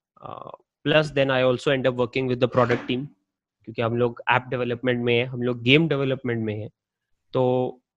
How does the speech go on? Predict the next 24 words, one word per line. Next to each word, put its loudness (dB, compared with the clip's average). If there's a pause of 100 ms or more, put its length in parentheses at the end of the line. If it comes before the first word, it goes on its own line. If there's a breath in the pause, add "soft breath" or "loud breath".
(600)
वो 4
लोग 4
क्या-क्या 2
ऐसा 0
करें -2 (640)
कि -4
थोड़ी 0
मार्केटिंग 0
ईजी -2
हो 0
जाए। -4 (160)
तो 2
ये 0
प्रोडक्ट 0
डेवलपमेंट -2
के -4
टाइम -2
पे 0
ही 0
I 0
am -2
a -4
part 2
of 0